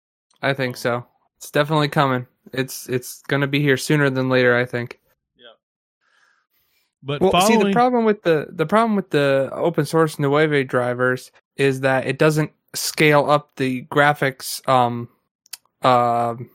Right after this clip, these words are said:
Speaker 1: clock speed. It just uses
Speaker 2: Okay.
Speaker 1: the stock clock speed. That's why you're getting such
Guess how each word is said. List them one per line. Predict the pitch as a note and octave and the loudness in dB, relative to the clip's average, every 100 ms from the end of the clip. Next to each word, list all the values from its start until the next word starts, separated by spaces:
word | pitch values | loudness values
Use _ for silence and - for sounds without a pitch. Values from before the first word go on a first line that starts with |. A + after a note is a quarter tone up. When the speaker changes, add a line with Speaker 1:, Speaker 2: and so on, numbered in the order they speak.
| _ _ | _ _
Speaker 1:
clock | - D3+ - | 0 0 0
speed. | - A2+ G#2+ - _ _ - | -6 -8 -8 -16 _ _ -4
It | C3+ | -2
just | C#3 C#3+ - | -2 -4 0
uses | C#3 C#3+ | 0 2
Speaker 2:
Okay. | B2+ | 0
Speaker 1:
the | A2+ | -2
stock | - D3 C#3+ | 0 0 0
clock | - D3+ D3+ | 0 0 0
speed. | - C3+ B2+ | -4 -8 -2
That's | C#3 C#3 - | 0 0 0
why | D3 | 0
you're | C#3 | 2
getting | C3 C3+ C3 | 0 -2 -4
such | - C3 | -6 -6